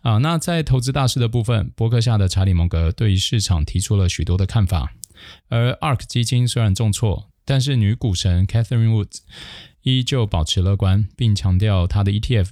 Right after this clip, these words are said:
并不会受到流动性风险的影响。我想这两股意见都很值得讨论，之后我会在下一次的投资大师系列跟大家聊一下。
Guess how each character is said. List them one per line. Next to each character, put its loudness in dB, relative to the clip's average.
并 2
不 -2
会 2
受 0
到 2
流 0
动 2
性 2
风 0
险 0
的 0
影 2
响。 -2
我 0
想 0
这 -2
两 2
股 0
意 0
见 0
都 0
很 2
值 -2
得 0
讨 0
论， 0
之 0
后 0
我 0
会 2
在 0
下 0
一 4
次 -2
的 2
投 0
资 -2
大 2
师 0
系 0
列 0
跟 0
大 2
家 2
聊 2
一 2
下。 -2